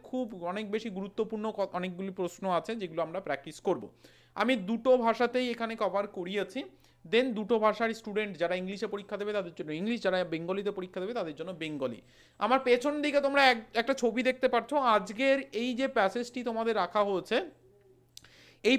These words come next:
প্যাসেজের, আহ, যে ব্যক্তির কথা বলা হয়েছে, সেই ব্যক্তির কথা, ব্যক্তিরই কিন্তু এখানে একটা ছবি। আর এখানে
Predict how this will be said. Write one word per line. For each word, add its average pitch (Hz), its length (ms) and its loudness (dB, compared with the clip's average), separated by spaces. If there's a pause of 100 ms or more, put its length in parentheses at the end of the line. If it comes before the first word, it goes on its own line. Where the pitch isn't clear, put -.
প্যাসেজের, 277 720 6
আহ, 214 420 2
যে 233 160 2
ব্যক্তির 240 380 0
কথা 247 240 4
বলা 196 160 4
হয়েছে, 226 240 0
সেই 226 160 4
ব্যক্তির 190 380 -2
কথা, 202 180 0 (500)
ব্যক্তিরই 220 640 -2
কিন্তু 196 240 -6
এখানে 180 180 -4
একটা 175 200 -8
ছবি। 160 180 -8 (100)
আর 202 140 2
এখানে 196 200 -4